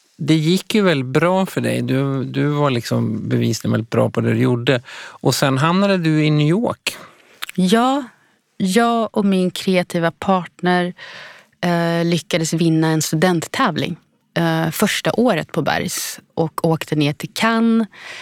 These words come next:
Speaker 2: eh, och vann den och fick ett jobberbjudande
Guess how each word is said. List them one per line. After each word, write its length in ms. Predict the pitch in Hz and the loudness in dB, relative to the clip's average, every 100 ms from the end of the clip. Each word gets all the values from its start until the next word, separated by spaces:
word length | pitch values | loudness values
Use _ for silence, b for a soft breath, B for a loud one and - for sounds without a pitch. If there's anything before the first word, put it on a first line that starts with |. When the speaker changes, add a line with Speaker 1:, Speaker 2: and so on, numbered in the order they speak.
| B B B - | B B B -4
Speaker 2:
eh, 240 | 165 160 160 | -2 0 -2
och 280 | - 147 | -2 -4
vann 520 | 156 165 196 196 196 196 - | 0 0 2 2 0 -2 -4
den 320 | 175 180 170 | 0 2 2
och 100 | 165 | 0
fick 180 | - 156 | -2 -2
ett 120 | 156 | 0
jobberbjudande 1000 | 170 156 151 151 185 175 160 151 - | 0 2 -2 0 0 0 0 0 -2